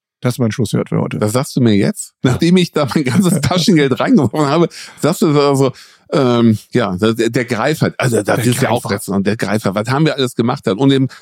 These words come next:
Speaker 2: bestimmten Augenblick konntest du damals noch gegentreten, dann hat das noch geklappt. Heute sind die alle alarmgesichert,
Speaker 1: Ich
Speaker 2: ist
Speaker 1: hab
Speaker 2: nichts
Speaker 1: immer
Speaker 2: sein.
Speaker 1: Fairplay gemacht mit
Speaker 2: Also
Speaker 1: dem
Speaker 2: ich,
Speaker 1: Greifer.
Speaker 2: ich würde mich freuen, wenn wir uns irgendwo auf der Kirmes sehen und da ist dann eine Boxbirne oder einfach mal so ein, so ein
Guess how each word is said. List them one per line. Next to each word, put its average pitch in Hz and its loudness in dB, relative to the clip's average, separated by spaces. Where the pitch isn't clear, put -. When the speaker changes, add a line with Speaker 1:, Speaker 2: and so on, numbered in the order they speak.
Speaker 2:
bestimmten 214 -2
Augenblick 147 0
konntest 156 -6
du 143 -2
damals 156 -2
noch 123 -2
gegentreten, 143 0
dann 113 0
hat - -2
das 135 -4
noch 117 -2
geklappt. 117 -6
Heute 165 0
sind 117 -4
die 135 2
alle 113 0
alarmgesichert, 120 0
Speaker 1:
Ich 117 2
Speaker 2:
ist 127 2
Speaker 1:
hab 117 0
Speaker 2:
nichts 104 4
Speaker 1:
immer 123 2
Speaker 2:
sein. - -4
Speaker 1:
Fairplay 104 0
gemacht 104 -8
mit - -14
Speaker 2:
Also 151 2
Speaker 1:
dem 202 -2
Speaker 2:
ich, 185 0
Speaker 1:
Greifer. 101 -6
Speaker 2:
ich 196 2
würde 202 4
mich 160 2
freuen, 113 2
wenn 123 2
wir 180 4
uns 170 0
irgendwo 143 2
auf 131 0
der 123 -2
Kirmes 127 0
sehen 110 4
und 104 0
da 113 0
ist - -2
dann 113 2
eine 107 2
Boxbirne 110 0
oder 110 2
einfach 120 0
mal 104 2
so 110 0
ein, 107 2
so 104 0
ein 101 2